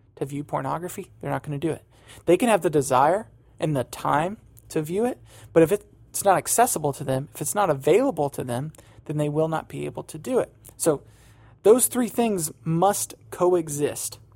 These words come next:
in order for there to be, um, engagement with pornography, and any sin for that matter.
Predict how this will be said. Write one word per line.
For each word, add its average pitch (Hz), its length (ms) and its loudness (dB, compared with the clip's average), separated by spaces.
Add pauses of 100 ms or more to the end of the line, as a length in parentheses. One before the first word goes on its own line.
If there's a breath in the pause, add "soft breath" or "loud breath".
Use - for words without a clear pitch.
(400)
in 156 140 -4
order 156 400 0
for 139 500 -4 (440 soft breath)
there 143 240 -2
to 143 180 -8
be, 143 560 -6
um, - 400 -14 (800 soft breath)
engagement 139 500 4
with 139 140 -6
pornography, 165 640 -2 (320)
and 151 160 -2
any 240 180 2
sin 131 300 -6
for - 140 -8
that 117 200 -6
matter. - 300 -14